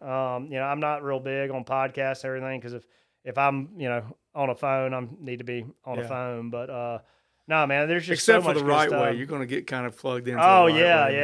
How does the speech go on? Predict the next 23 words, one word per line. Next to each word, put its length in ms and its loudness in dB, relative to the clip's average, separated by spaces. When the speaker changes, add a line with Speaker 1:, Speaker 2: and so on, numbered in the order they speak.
Speaker 2:
man. 80 2
Speaker 1:
yeah, 180 0
man. 160 -4
I 80 -2
tell 260 -2
you, 120 -2
this, 360 -4
Speaker 2:
<laughs> 380 -8
Speaker 1:
if 100 -4
this 200 6
doesn't 180 8
become 320 6
part 220 6
of 80 2
my 100 4
routine, 560 0
you 80 -4
know, 80 -2
I 100 0
don't 140 0
Speaker 2:
Well, 120 4
Speaker 1:
know 40 2
Speaker 2:
you 60 0